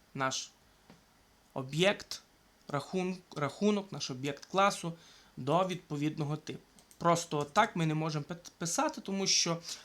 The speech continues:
FROM і to — це є два об'єкти, які розуміються як об'єкти Account One. Ну, але цим самим, що у нас є у Account One всі методи необхідні для роботи з цими рахунками, а вони успадковуються фактично, так?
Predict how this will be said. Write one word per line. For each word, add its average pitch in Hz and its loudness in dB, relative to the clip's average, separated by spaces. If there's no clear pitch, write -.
FROM 208 4
і 135 -4
to — 233 0
це - -2
є 147 0
два 143 0
об'єкти, 170 0
які 180 0
розуміються 160 0
як 139 -4
об'єкти 147 0
Account 131 -4
One. 117 -12
Ну, 190 0
але 175 4
цим 175 2
самим, 165 2
що 151 2
у 151 -4
нас 147 0
є 151 2
у 143 0
Account 135 -4
One 135 -2
всі 147 -2
методи 139 -2
необхідні 143 -2
для 139 0
роботи 143 -2
з - -4
цими 139 -2
рахунками, 175 -2
а 139 0
вони 156 2
успадковуються 139 -4
фактично, - -10
так? - -4